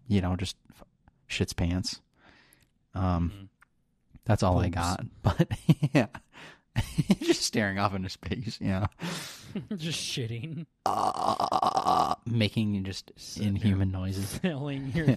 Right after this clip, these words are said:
Speaker 2: chores.
Speaker 1: <laughs> And, uh,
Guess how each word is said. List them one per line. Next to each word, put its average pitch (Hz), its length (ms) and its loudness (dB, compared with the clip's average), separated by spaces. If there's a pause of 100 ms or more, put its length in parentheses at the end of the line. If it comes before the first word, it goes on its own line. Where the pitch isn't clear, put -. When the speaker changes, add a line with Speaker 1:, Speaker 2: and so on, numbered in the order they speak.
Speaker 2:
chores. 113 760 -6 (240)
Speaker 1:
<laughs> - 1400 0 (640)
And, 135 400 4
uh, 117 440 4